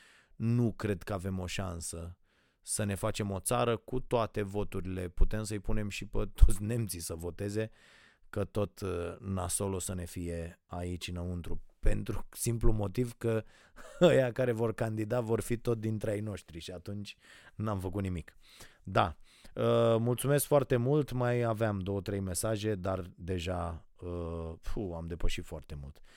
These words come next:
Cele trei cărți recomandate pentru astăzi, uh, nu știu dacă am mai recomandat asta, Psihologia Fericirii,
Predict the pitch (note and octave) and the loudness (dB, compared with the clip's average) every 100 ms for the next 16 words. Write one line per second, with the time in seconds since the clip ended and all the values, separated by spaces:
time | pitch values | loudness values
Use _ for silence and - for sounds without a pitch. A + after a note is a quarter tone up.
0 | - - - - B2+ B2+ B2 B2+ C#3 A#2 | -20 -20 -18 -2 2 4 4 2 0 2
1 | C#3 C3+ - A2 G#2+ A2 A2 A2 A#2+ B2 | 2 2 0 -2 -2 -2 -2 0 0 0
2 | A2+ - B2 A2+ A2+ G#2+ - B2 B2 - | -2 0 0 0 -2 -4 -2 0 0 -2
3 | - G#2 G2+ A2 A#2+ - - - _ _ | -2 0 2 2 0 -4 -10 -20 _ _
4 | - - A2 A2 A2 B2+ B2+ B2+ B2 A#2 | -10 0 2 4 2 0 0 0 0 0
5 | A2 G#2 A2 G#2+ G#2+ A2+ A2+ A2 G#2+ G2+ | 0 0 -2 -2 -2 0 -2 -2 -4 -6
6 | - G2+ G#2 G2+ G#2+ A2+ - G2+ F#2+ - | -6 -4 -2 -2 0 -2 -2 -2 -2 -2
7 | A2 A2+ A#2+ C3 | -2 0 -2 -4